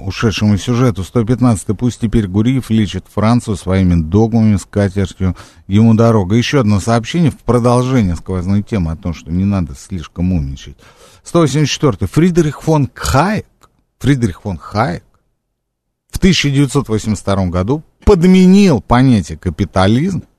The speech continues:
термином "рынок". Дорогой мой, название работы — точную цитату.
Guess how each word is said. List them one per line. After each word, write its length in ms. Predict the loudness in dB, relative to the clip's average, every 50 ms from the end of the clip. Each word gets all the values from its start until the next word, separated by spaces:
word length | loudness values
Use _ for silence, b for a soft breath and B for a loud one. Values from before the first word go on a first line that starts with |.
| _ _ _ _
термином 560 | 2 4 4 4 4 4 4 4 4 4 4
"рынок". 540 | 4 4 2 2 0 -2 -6 -14 _ -20 -20 _ _ _ _ _ _ _ _ _ _ _ _ _ _ _ _ _ _ _ _ _ _ _ _ _ _ _ _ _ _ -6
Дорогой 480 | -2 2 4 4 4 2 2 0 0 0
мой, 160 | -4 -8 -12 -18 _ _ _ _ _ _ _ _ _ _ _ _ _ _
название 720 | 0 2 4 4 4 2 2 0 0 0 0 0 -2 -4
работы — 520 | -6 -6 -6 -6 -4 -6 -6 -6 -10 -16 -20 _ _ _ _ _ _ _
точную 420 | 0 0 0 0 -2 -4 -8 -8 -8
цитату. 580 | -8 -10 -10 -12 -10 -14 -18 -20 -20 _ _